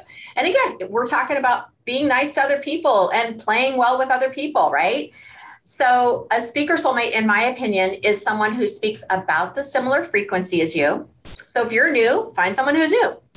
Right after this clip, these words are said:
but they're super excited about speaking and you're super excited about speaking. So you go off and you do your thing. And then you share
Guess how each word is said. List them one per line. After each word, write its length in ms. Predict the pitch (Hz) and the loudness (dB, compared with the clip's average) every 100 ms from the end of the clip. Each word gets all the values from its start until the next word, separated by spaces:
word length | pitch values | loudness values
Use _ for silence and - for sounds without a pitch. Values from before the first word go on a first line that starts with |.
| - | -4
but 160 | 233 233 | -2 0
they're 240 | 262 294 | 2 2
super 320 | - - 339 | 0 -4 -2
excited 340 | 302 - 311 311 | -2 0 0 2
about 200 | 311 302 | 2 0
speaking 340 | - 320 330 | -6 -6 -4
and 100 | 262 | -2
you're 120 | 254 | 0
super 260 | 349 349 330 | 0 -2 -2
excited 300 | 302 294 285 | -2 0 2
about 140 | 277 | 2
speaking. 260 | 269 285 285 | -2 -6 -6
So 120 | 254 | -6
you 120 | 214 - | -10 -8
go 180 | - 285 | 0 4
off 260 | 302 294 302 | 6 4 0
and 100 | 277 | -6
you 120 | 262 | -8
do 60 | 269 | -4
your 160 | 285 | -4
thing. 420 | 269 240 220 294 - - - - - | 0 0 0 -4 -10 -20 -20 -16 -4
And 100 | 254 | 0
then 140 | 294 | 2
you 140 | 294 277 | 4 2
share 640 | - 294 285 277 277 285 | 2 4 6 6 4 0